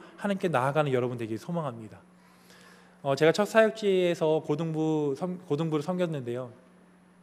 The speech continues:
한 학생이 저에게 와서 이런 질문을 하더라고요. 전사님, 그때 전도사였어요. "전사님, 전사님이 설교 때마다 회개하라고 하고 막 사람들은 눈물로 막 회개기도 하는데 저는 회개 기도 잘 모르겠어요. 뭐가 죄인지 잘 모르겠어요."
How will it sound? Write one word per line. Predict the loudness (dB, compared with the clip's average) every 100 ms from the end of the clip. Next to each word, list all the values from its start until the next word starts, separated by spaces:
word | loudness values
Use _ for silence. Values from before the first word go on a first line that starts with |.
| -20 _ -20 -12
한 | -2 2
학생이 | 2 0 -2
저에게 | 2 4
와서 | 4 4 2 0
이런 | 0
질문을 | -4 -4 -6 -4
하더라고요. | -4 -6 -6 -14 -12
전사님, | -8 -2 -2 -2
그때 | -4 -6
전도사였어요. | -4 -8 -4 -6 -6 -12
"전사님, | -8 -4 -4 -2 -4 -8 -18 -20 -20 -4
전사님이 | -2 0 0 0
설교 | -2 -2
때마다 | -2 0 0
회개하라고 | 0 2 4 4 2 0
하고 | -2 -4 -8 -12 -20 -20 -16
막 | -12
사람들은 | -2 0 0 0 -2
눈물로 | -2 0 2
막 | 0 -2
회개기도 | -2 -4 -4 -4
하는데 | -6 -6 -8 -8 -10 -14 -20 -20 -20 -20 -8
저는 | -2 0
회개 | 0 2 4 4 0
기도 | -2 -6
잘 | -4 -2
모르겠어요. | 0 2 0 -2 -8 -8 -4
뭐가 | -2 -2
죄인지 | -2 -4 -6 -8
잘 | -6 -2
모르겠어요." | -2 -2 -4 -2 -4 -4